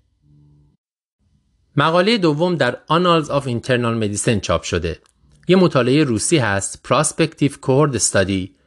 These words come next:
اومدن خواستن ببینن اگر بعد از تشخیص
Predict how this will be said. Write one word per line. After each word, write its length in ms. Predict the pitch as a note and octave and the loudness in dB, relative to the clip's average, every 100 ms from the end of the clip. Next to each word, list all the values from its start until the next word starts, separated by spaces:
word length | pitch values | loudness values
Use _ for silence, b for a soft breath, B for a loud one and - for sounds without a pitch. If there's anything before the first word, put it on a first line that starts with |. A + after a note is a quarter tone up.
| _ _ - | _ _ -2
اومدن 360 | E3 F#3+ A#3+ | 0 2 2
خواستن 380 | D#3 C#3 - E3 | 0 0 0 2
ببینن 420 | D#3+ C3+ G2 F2 - _ _ | 2 2 0 -6 -10 _ _
اگر 260 | D#3+ F3 G3+ | -2 2 2
بعد 560 | D3 A2 C3+ F3+ D3+ D#3+ | 0 -2 0 0 0 -2
از 300 | D#3 - - | -2 -6 -8
تشخیص 640 | A2 - - C3+ C3+ | -8 -6 -8 -8 -6